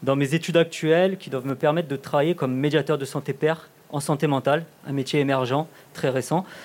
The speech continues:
en France en tout cas, euh, je rencontre en fait les mêmes difficultés dues aux mesures sanitaires que, que les étudiants, euh, du campus, euh, de la Garde.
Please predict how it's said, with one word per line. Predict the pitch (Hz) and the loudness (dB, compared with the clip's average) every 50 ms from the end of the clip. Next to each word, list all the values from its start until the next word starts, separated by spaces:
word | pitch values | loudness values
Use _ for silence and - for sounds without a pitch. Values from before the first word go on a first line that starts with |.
| - - - | -20 -14 -8
en | 123 131 | -6 -6
France | - - - 160 160 - | -4 0 -2 -2 -2 -2
en | 139 | -8
tout | - - | -10 -6
cas, | - - 165 180 180 - - - - - - - - _ - - | 0 0 0 0 0 -8 -20 -20 -20 -20 -20 -20 -20 _ -6 0
euh, | 135 131 135 123 | 2 2 2 2
je | 131 151 | 2 4
rencontre | 139 156 151 156 196 208 202 170 | 4 4 4 4 0 0 0 0
en | 151 | 0
fait | - 190 185 | 0 0 0
les | 156 143 | 0 0
mêmes | 147 165 180 | 2 2 2
difficultés | 165 160 160 - - 170 156 - - 180 190 | 0 -2 -8 -8 -6 -8 -6 -2 2 2 2
dues | 165 139 156 | 2 2 0
aux | 151 | 0
mesures | 143 147 139 165 156 | 2 2 0 0 -2
sanitaires | - - 156 143 139 135 - 175 175 165 - | 0 0 0 0 0 0 2 0 0 0 -4
que, | - - 139 131 131 127 | -8 -4 -2 -2 -2 -2
que | - - | -4 -4
les | 131 127 127 | -4 -2 -2
étudiants, | 135 131 - - 123 127 135 147 151 | -4 -6 -6 -8 -2 0 2 2 2
euh, | 156 143 131 127 | 2 2 0 0
du | 117 131 | -2 -4
campus, | - 135 123 - - 151 120 - - - | -6 -6 -6 -6 -8 -12 -10 -10 -10 -8
euh, | 120 117 107 117 120 120 135 | -8 -8 -8 -8 -10 -8 -2
de | 131 | 0
la | 151 147 135 | 2 2 2
Garde. | 131 - - - | 0 -2 -6 -8